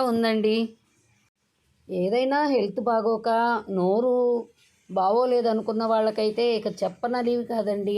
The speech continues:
ఆ రుచి. అంత రుచిగా ఉంది. అప్పటికప్పుడు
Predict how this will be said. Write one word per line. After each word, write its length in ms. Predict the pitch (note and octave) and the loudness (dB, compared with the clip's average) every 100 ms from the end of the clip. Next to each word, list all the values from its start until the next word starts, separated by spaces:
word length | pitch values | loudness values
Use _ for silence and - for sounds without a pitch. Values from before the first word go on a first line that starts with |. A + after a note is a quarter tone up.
| G#3 | 0
ఆ 20 | F#3+ | 0
రుచి. 380 | F#3+ F3+ A#3+ D4+ E4 - - - - F3+ | -2 -4 -2 -2 -2 -8 -20 -20 -10 -6
అంత 340 | F#3+ A3+ C4 C4+ B3+ | -2 -2 -2 -2 -2
రుచిగా 360 | G#3 A3 A3+ A3+ | -4 -2 0 0
ఉంది. 300 | G#3+ G#3+ C4 E4 F4+ - _ _ _ _ _ _ _ _ _ _ | 0 0 0 0 -2 -10 _ _ _ _ _ _ _ _ _ _
అప్పటికప్పుడు 880 | F#3 - _ A3+ A3 A#3+ G#3+ - A#3 | -20 -20 _ -6 -4 -4 -4 -2 -2